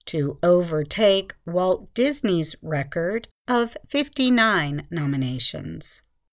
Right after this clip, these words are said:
Williams has won five Oscars. His last was in nineteen ninety-four for the score of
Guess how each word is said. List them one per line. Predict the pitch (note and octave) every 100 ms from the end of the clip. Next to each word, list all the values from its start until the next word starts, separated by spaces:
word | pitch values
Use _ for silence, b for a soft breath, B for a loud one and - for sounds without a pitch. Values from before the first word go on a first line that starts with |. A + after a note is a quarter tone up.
| _ _ _ _ _ _ _ _ _
Williams | C#4+ C#4 B3 G#3 G3+ F#3+
has | - G3 F#3
won | F3+ E3+ E3 E3+ -
five | - E3+ E3+ F3 -
Oscars. | D#3+ F3+ - - C3+ C#3 - - - _ _ _ _ _
His | _ F3+ D3 C3
last | D3+ F#3 G#3 F#3 G3 - -
was | G#3+ G#3+
in | G#3+ G3+ G3+ - -
nineteen | G3+ A3+ - A#3+ A#3
ninety-four | A3 F#3 F#3+ A3+ - G#3 D#3+ C3+ C3 - _ _
for | - G#3+ G3
the | G3+
score | A3 - - B3 G3 E3+ F#3 -
of | A3 G#3